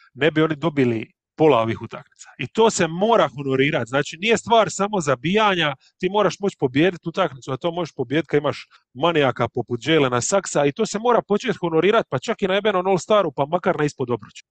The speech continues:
Eto. Iz tog razloga, dvanaesti igrač i zadnji wild card je sad na tribini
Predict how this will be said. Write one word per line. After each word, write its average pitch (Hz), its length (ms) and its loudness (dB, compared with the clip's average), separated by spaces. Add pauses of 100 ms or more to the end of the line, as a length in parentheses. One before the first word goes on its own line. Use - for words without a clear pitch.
(120)
Eto. - 240 -10 (320)
Iz 214 240 4
tog 262 200 6
razloga, 226 540 4 (420)
dvanaesti 190 720 2
igrač 160 400 2 (340)
i 143 160 -2
zadnji 190 360 2
wild 180 340 4
card 190 340 2 (420)
je 135 100 4
sad 226 220 2
na 180 120 0
tribini 170 640 0